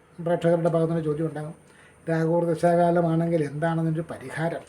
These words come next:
ജ്യോതിഷപരമായിട്ടൊരു പരിഹാരം നിർദ്ദേശിച്ചാൽ രാഹു ദശാകാലത്തിലെ പരിഹാരം എന്ന് പറയുന്നത് ശനിയാഴ്ച ദിവസം,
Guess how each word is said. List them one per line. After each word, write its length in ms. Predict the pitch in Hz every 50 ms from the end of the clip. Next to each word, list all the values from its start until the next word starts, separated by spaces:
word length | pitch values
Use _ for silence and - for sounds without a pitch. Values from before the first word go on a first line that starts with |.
| - _ _ _ _ _ _ _ _ _ _ _ _ _ _ _ _ -
ജ്യോതിഷപരമായിട്ടൊരു 760 | 151 156 160 175 - 190 190 190 190 196 196 202 190 190 202
പരിഹാരം 440 | 196 185 180 170 170 170 170 170 170
നിർദ്ദേശിച്ചാൽ 840 | 165 151 117 127 135 - - - - - - - - - - -
രാഹു 300 | 160 156 156 156 160 170 170 165
ദശാകാലത്തിലെ 760 | 160 156 - 160 160 160 156 160 160 160 160 - 170 185
പരിഹാരം 420 | 170 - 143 135 131 135 143 147 156
എന്ന് 120 | 151 151 -
പറയുന്നത് 420 | - - - - - - 151 180 226 - _ _ _ _ _ _ _ _ _ _ _ _ _ _ _ _ _ _ _ _ _ _ - -
ശനിയാഴ്ച 680 | - 175 175 196 196 202 202 202 202 202 196 196 196 196
ദിവസം, 280 | 165 160 - - -